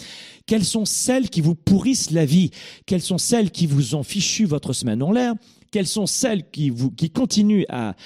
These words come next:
être autour de vous ? Quelles sont celles dont vous devriez vous débarrasser ?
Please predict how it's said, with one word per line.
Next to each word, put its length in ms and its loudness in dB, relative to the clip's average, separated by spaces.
être 220 0
autour 200 -2
de 80 0
vous ? 220 2
Quelles 160 0
sont 180 -2
celles 280 0
dont 100 2
vous 160 0
devriez 580 2
vous 160 -4
débarrasser ? 640 0